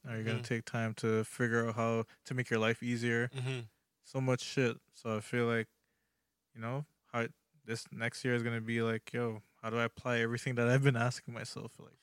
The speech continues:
Speaker 1: you know?
Speaker 2: Yeah.
Speaker 1: Yeah,
Speaker 2: No,
Speaker 1: that,
Speaker 2: no,
Speaker 1: that's,
Speaker 2: I
Speaker 1: I'm,
Speaker 2: get, I
Speaker 1: I'm, I'm
Speaker 2: get it.
Speaker 1: curious for next year, man.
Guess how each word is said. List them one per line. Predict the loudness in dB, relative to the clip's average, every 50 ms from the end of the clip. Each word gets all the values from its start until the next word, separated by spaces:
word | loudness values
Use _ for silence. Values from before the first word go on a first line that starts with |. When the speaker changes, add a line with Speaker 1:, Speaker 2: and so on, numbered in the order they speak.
| _ -14
Speaker 1:
you | -10 -4
know? | 0
Speaker 2:
Yeah. | 0 0 0 0 -4 -8 -12 _ _ _ _ _ _ _ _ _ _ _ _ _ _ _ _ _ _ _ _ _ _ _ _ _ _ _ _ _ -2
Speaker 1:
Yeah, | 0 0
Speaker 2:
No, | 0 -2 -4 -10 -6 -2
Speaker 1:
that, | 0
Speaker 2:
no, | 2 4 4
Speaker 1:
that's, | 4 4 2 -2 -4 0
Speaker 2:
I | 0
Speaker 1:
I'm, | 2
Speaker 2:
get, | 4 4 4
I | 4
Speaker 1:
I'm, | 4
I'm | 4 4 2
Speaker 2:
get | 4 4
it. |
Speaker 1:
curious | 4 4 4 2
for | 2 0 -2
next | 0 0 -2 -4 -4 -4
year, | -4 -4
man. | -2 -4 -4 -6 -6